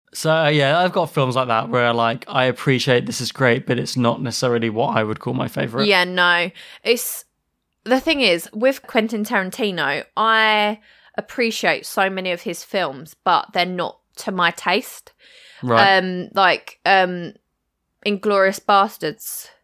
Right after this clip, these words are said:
Speaker 2: is a
Speaker 1: Mm-hmm.
Speaker 2: brilliant film, and Ben loves it, and we watch it quite a lot. Um, and I appreciate it, and I think it's a brilliant film, but it's just not to my taste,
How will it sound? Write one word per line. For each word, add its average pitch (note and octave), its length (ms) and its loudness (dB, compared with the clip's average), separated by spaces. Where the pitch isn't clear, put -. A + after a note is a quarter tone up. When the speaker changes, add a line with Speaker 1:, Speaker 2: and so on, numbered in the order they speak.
Speaker 2:
is F#3 400 0
a A#2+ 40 0
Speaker 1:
Mm-hmm. G3+ 180 2
Speaker 2:
brilliant F#3 460 0
film, D3+ 400 -2
and F3 640 0
Ben F#3 380 -2
loves F3 340 -2
it, D3+ 220 0
and E3+ 180 0
we E3+ 80 -2
watch F#3+ 380 -6
it - 160 -6
quite D#3 260 -2
a - 20 -2
lot. D#3+ 440 -2
Um, E3+ 500 0
and G#3 140 0
I F#3+ 80 2
appreciate F#3+ 500 -2
it, - 40 -6
and E3 140 -4
I F3+ 40 -2
think A#3 220 -6
it's D#3+ 100 -6
a F#3 60 -16
brilliant F3+ 400 -4
film, F3+ 520 -2
but - 140 4
it's - 120 -6
just - 180 -4
not F3 340 -4
to F#3 120 -8
my F3 240 2
taste, - 720 -4